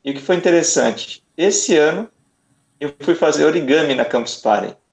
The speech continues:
E foi uma loucura, porque eu achei que ia ter vinte pessoas no máximo, tinham quarenta.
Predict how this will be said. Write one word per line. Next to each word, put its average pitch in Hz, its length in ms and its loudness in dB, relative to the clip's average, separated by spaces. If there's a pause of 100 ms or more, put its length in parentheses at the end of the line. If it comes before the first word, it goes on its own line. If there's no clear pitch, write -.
(1160)
E 139 60 -12
foi 160 140 0
uma 165 100 2
loucura, 160 520 4
porque - 180 -4
eu 143 80 6
achei 151 300 0
que 165 80 0
ia 147 100 -2
ter 143 180 2
vinte 170 280 -8
pessoas 143 400 -2
no 135 80 -4
máximo, 151 520 0
tinham 151 220 -10
quarenta. 143 800 0